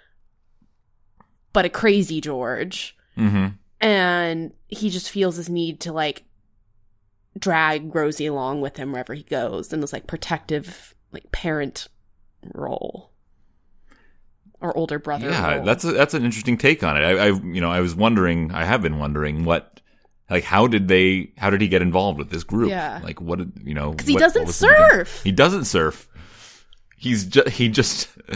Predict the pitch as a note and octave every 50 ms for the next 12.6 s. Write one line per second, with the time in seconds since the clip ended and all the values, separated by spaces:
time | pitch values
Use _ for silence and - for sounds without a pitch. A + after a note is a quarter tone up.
0 | C#3+ - - - - - - C4 - A#4 - - - F3+ - - - - F4+ F#4
1 | F#4+ - A4 - G#3 - - - - - - B4+ B4 B4 A#4 - E4 F4 - -
2 | - E3+ - - - - A3 - G#3+ E2 D#2 D#2+ E2 - - A#2+ G#2+ - - A#2
3 | A#2 F#2 F#2+ G2 G#2 G2 G2+ G2+ G#2 G2 - - G#2 F#2 F2+ F2 F#2 F#2+ - E4+
4 | F4 F4+ F4 E4 D4 C4+ B3 G#3 F3+ E3+ D#3 D3+ - F#2+ F2+ F2 E2+ E2 D#2+ D#2+
5 | D#2+ D#2+ - - - _ - A#3 - - D4 C#4 A3+ G#3 G3+ G3 G3 G#3+ B3 C#4
6 | - - C4 C#4 D#4+ F4 F4 D4 G3 E3 D#3 D3 - - F#3 - A#3+ B3 B3 -
7 | E4+ G4+ A#4 A4+ F#4 G#4 - - - D4 - - - D#4+ D#4+ - D#4+ D#4 D4 C#4+
8 | C4 B3 A3+ G#3+ A3 A3 G#3 G3 F#3 F3+ F3 E3 E3 D#3+ - - - - D#3 D#3
9 | D#3 - - _ _ _ - - - F3+ E3+ D3 - D2+ A1+ - B1+ - D#3 E3+
10 | - _ _ _ _ _ _ _ _ _ _ _ _ _ _ _ - A#2+ A#2+ A#2
11 | G#2+ F2 A2 G2 E2 G2+ F#2+ F#2 - G2 F2 - - - F#2+ F2+ F2+ F#2 F#2 F2+
12 | E2+ F2 E2+ F2 F2+ F2 F#2 F#2+ F#2+ G2+ G2+ F#2+